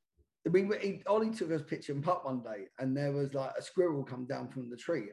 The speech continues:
and he didn't know what it was. So he was from Cameroon. He's like, "What is? What is?" I mean, like, "It's a squirrel, mate." "Really? Really?" And he started chasing it around, like, just trying to catch this squirrel. It was,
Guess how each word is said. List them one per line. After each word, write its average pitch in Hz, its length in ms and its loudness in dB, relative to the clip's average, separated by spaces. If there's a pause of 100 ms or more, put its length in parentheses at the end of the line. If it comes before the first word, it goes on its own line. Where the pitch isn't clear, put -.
and 127 180 -6
he 143 140 2
didn't 135 360 -4
know 113 320 -8
what 143 340 0
it - 160 -12
was. - 340 -12 (380)
So 147 140 6
he 156 80 8
was 151 160 2
from 135 160 0
Cameroon. 135 600 -2 (320)
He's 170 160 6
like, 175 100 10
"What 466 240 8
is? 226 240 8
What - 260 0
is?" 196 300 6 (480)
I - 20 -2
mean, 208 160 4
like, 180 260 2
"It's 170 120 -4
a 165 80 -6
squirrel, 233 340 6
mate." 151 260 2
"Really? 190 380 12 (380)
Really?" 226 420 10 (840)
And 240 120 8
he 294 80 10
started 247 320 4
chasing 214 320 4
it 202 80 2
around, 226 340 4 (200)
like, 196 260 4
just 190 180 0
trying 214 200 4
to - 60 -2
catch - 260 0
this 170 140 0
squirrel. 175 400 -4 (100)
It 175 160 2
was, 190 100 -4